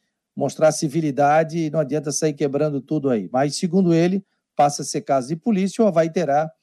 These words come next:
uma reunião com, parece que é a polícia militar e também investigações sobre essa questão, e o,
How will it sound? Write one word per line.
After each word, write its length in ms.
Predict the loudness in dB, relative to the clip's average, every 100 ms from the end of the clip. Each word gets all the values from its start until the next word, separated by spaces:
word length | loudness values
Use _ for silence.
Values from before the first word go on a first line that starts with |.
| _ _ _ _
uma 200 | -4 -2
reunião 440 | -2 -4 -4 -6
com, 440 | -6 -8 -6 -8 -8 -14 _ _ _ _ _ _ -2
parece 240 | -2 0
que 80 | 0
é 20 |
a 60 | 0
polícia 400 | 0 -2 0 -2
militar 600 | 0 -2 0 2 2 0
e 60 |
também 500 | -4 -8 -6 -6 -6
investigações 1080 | -8 -8 -8 -8 -4 -2 -2 -4 -4 -4 -8 _ _ _ _
sobre 300 | -4 -2 -2
essa 200 | -4 -4
questão, 540 | -6 -8 -4 -2 -2
e 160 | -4 -6
o, 160 | -8